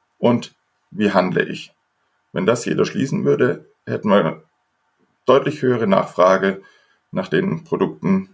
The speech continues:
ähm, die wir alle so als nachhaltiger, wertvoller, gesünder ansehen.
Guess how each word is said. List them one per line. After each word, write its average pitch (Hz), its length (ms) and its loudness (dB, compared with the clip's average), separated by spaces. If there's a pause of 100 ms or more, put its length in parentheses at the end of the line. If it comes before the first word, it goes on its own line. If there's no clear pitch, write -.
(340)
ähm, 92 640 -2 (460)
die 87 100 -8
wir - 180 2
alle - 160 0
so - 160 -2
als - 360 -4 (1040)
nachhaltiger, 95 880 0
wertvoller, 92 680 0 (200)
gesünder 104 580 -2
ansehen. 117 580 -2